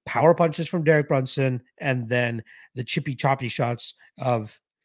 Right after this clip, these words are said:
Jack Hermanson. That's why I'm wondering whether it's, um, three rounds or five rounds. Hope Longo, Lo-, Hope Longo's guy gets in. Yeah, that's, uh, Nazim Sadikov.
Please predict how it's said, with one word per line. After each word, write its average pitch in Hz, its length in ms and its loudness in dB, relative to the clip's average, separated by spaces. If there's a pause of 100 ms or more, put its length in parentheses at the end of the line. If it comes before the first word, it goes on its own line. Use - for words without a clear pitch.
(200)
Jack 123 260 -6
Hermanson. 107 340 -10
That's 127 200 0
why 143 80 2
I'm 120 100 0
wondering 117 240 -2
whether 110 260 -2
it's, 110 220 -6
um, 104 340 -6 (680)
three 139 160 2
rounds 123 240 2
or 113 60 -8
five 107 260 -4
rounds. 110 340 -14 (1300)
Hope 147 220 0
Longo, 139 500 4
Lo-, 135 260 0
Hope - 360 0
Longo's 147 420 2
guy 110 400 -2 (100)
gets 113 280 -6
in. 113 260 -4
Yeah, 127 180 -4
that's, 110 300 -6
uh, 113 300 -2 (480)
Nazim 117 420 -4
Sadikov. 104 880 -6